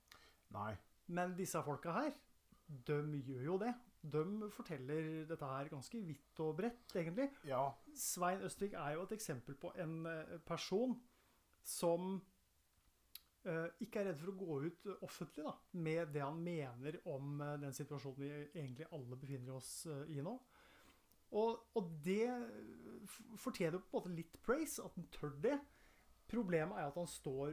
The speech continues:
Speaker 2: eh, på helt feil side av, av verden og historien når han gjør sånne ting som det er.
Speaker 1: Mm.
Speaker 2: Eh, og det, og det sier meg altså at han har jo ikke helt, eh, bakkekontakt. Han har jo ikke helt kontakt med virkeligheten og det som faktisk, eh, foregår.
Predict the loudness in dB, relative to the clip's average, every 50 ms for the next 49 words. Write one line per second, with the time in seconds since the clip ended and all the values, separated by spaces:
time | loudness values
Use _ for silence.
0 | -2 -6 -6 -4 -2 -2 -2 -2 -2 -4 -6 -8 -2 0 0 0 0 -2 -4 -6
1 | -10 -8 -6 -2 0 0 0 0 -2 -2 -4 -4 -4 -2 -2 -4 -4 -4 -4 -4
2 | -4 -4 -4 -4 -2 -2 -2 -2 -2 -2 -2 -2 -2 -4 -4 -2 -2 -2 0 -2
3 | -2 -2 -4 -6 -6 -8 -8 -8 -10 -6 -4 -4 -2 -2 -2 -4 -2 -2 -2 -2
4 | 0 0 0 0 0 0 0 -2 -2 0 0 0 0 0 -2 -2 -2 -2 -2 -2
5 | -4 -6 -8 -6 -6 -6 -6 -4 -2 -2 -2 -2 -2 -6 -10 -14 -10 -6 -4 -4
6 | -4 -6 -6 -10 -18 -20 -20 -20 -20 -20 -20 -20 -10 -4 -2 0 0 0 0 0
7 | -2 -2 -2 -4 -6 -10 -14 -20 -20 -20 -20 -20 -20 -20 -20 -20 -14 -8 -6 -4
8 | -4 -4 -6 -4 -4 -4 -2 -2 -2 0 0 2 2 2 2 2 2 0 0 0
9 | -2 -2 0 0 0 0 0 0 -2 -2 -2 -2 -4 -8 -6 -4 -2 0 0 0
10 | 0 -2 -2 -2 -2 -2 -2 -4 -6 -12 -20 -8 -6 -4 -2 0 2 0 0 0
11 | 0 -2 -2 -2 -2 -4 -2 -2 -4 -4 -6 -6 -4 -2 0 0 0 0 -2 -4
12 | -8 -18 -20 -20 -20 -20 -14 -4 0 0 0 0 -2 -2 -2 -2 -2 -2 4 4
13 | 6 6 4 0 -8 -20 -20 -20 -10 -6 0 2 2 2 2 2 -2 -2 -2 -6
14 | -8 -8 -12 -16 -8 -4 -4 -2 -2 -4 -4 -4 -4 -2 0 0 2 2 2 2
15 | 0 0 -2 -2 0 2 2 2 2 0 -4 -4 -4